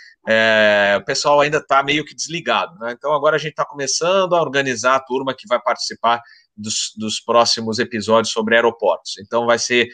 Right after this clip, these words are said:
um bate-papo bem interessante, falando dos aeroportos brasileiros e et cetera. É,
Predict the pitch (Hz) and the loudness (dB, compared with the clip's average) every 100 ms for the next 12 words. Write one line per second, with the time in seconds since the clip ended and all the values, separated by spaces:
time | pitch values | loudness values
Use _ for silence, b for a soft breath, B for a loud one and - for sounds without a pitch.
0 | B B 113 117 113 - 123 - 113 117 | B B -2 -2 -2 0 0 -2 -8 -2
1 | 151 156 139 113 - 147 151 135 - - | 0 0 0 0 -2 -2 0 -2 -4 -2
2 | 113 120 117 110 107 110 107 117 107 110 | -2 -2 -4 -6 -2 -2 0 -2 -2 -4
3 | 110 104 101 135 139 135 - B B - | -6 -4 0 2 2 -2 -8 B B -2
4 | 123 120 - 104 - - B B B B | -2 0 0 0 0 -10 B B B B
5 | 107 117 117 113 113 110 110 107 104 | 2 4 6 4 4 2 2 4 2